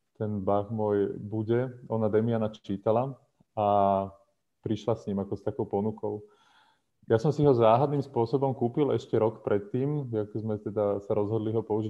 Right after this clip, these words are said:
alebo ako mi ho teda ona dala. A tá kúpa tej knihy bola taká, že, že neviem prečo. No, tak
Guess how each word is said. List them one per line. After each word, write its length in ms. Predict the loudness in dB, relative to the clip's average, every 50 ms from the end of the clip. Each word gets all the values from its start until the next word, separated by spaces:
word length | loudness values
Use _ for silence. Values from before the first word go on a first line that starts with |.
| -2 -2
alebo 160 | -2 -2 -4
ako 140 | -4 -4 -6
mi 160 | -4 -4 -6
ho 60 | -6 -8
teda 160 | -6 -4 -4
ona 240 | -2 -2 -4 -2 -2
dala. 320 | 0 0 0 -2 -4 -6 -12 _ _ _ _ _ _ _ _ _ _ _ _ _ _ -2
A 100 | 2 6 6 8 8 8 8 6 4 2 -2 -6 -16 -18 -16 -16 -16 -16 -18 _ _ _ -10 -10 -10 _ -12 -20 -14
tá 80 | -12 -12
kúpa 400 | -10 -8 -8 -4 2 2 4 6
tej 160 | 4 2 2
knihy 240 | 2 -2 0 0 0
bola 240 | 0 2 2 2
taká, 320 | 2 0 -4 -2 0 -2 0
že, 240 | 0 0 -2 -2 -4 -8 -12 -10 -8
že 240 | -8 -6 -4 -2 0
neviem 240 | 0 0 0 0 0
prečo. 560 | 0 0 0 0 -2 -2 -4 -6 -6 -6 -6
No, 160 | -8 -8 -8
tak 240 | -6 -6 -10 -10 -10